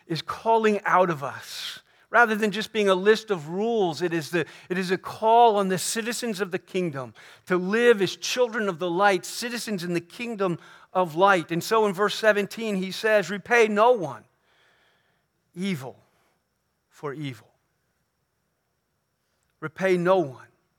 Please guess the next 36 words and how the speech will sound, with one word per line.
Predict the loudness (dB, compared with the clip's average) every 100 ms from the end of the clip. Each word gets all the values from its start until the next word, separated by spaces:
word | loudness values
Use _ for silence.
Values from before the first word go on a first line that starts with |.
| _ _ _ _ _ _
No | 4 6
one | 6 2 0
is | -6
the | -8
word | -2 -2 -2
that's | -6
emphasized. | -6 -6 -8 -6 -4 -4 -6
In, | -10 -8
in | -6
the | -6
Greek, | -8 -4 -4 -4
they | -8 -8
want | -8 -6 -6
to |
take | -6 -6 -6
the | -6
word | -2 0 -2
that's | -8
emphasized. | -10 -10 -8 0 2 2
They | -4
can | -10
play | 0 2 2
with | -2 -8
word | -4 -4
order. | -4 -6 -6 -10 _ _ _ _
Uh, | -6 -6
we, | -4 -6
we're, | -4 -4 -2 -4
in | -6 -6
English, | -4 -4 -4
we're | -4
much | -2 -4
more | -4 -6
s-, | -8 -14 -16
structured | -14 -2 -2 -2 -6 -4
in, | -4 -4